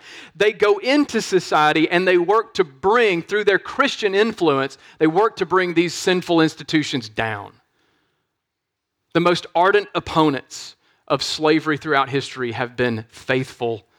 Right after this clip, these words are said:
Christians. Where genuine biblical Christianity is embraced, society as a whole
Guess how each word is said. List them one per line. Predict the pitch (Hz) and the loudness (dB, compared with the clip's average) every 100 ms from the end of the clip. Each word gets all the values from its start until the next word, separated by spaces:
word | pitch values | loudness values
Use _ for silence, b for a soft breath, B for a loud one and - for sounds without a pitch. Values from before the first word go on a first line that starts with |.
| _ _ _ _ | _ _ _ _
Christians. | - 120 - - 101 - - _ _ b b b b | -4 -4 -4 -10 -14 -20 -20 _ _ b b b b
Where | 147 151 | -2 -2
genuine | 131 175 214 220 202 | 2 0 2 2 2
biblical | 190 185 185 | 0 0 -2
Christianity | 180 185 170 165 156 156 151 | -2 -2 -2 -2 -2 -2 -4
is | 160 139 | -4 -4
embraced, | 139 127 127 143 170 170 - | -4 -6 0 2 2 -2 -12
society | - 139 - 147 147 151 | -14 -12 -2 0 0 0
as | 147 | -4
a | 135 | -6
whole | - 139 131 120 | -2 0 0 -4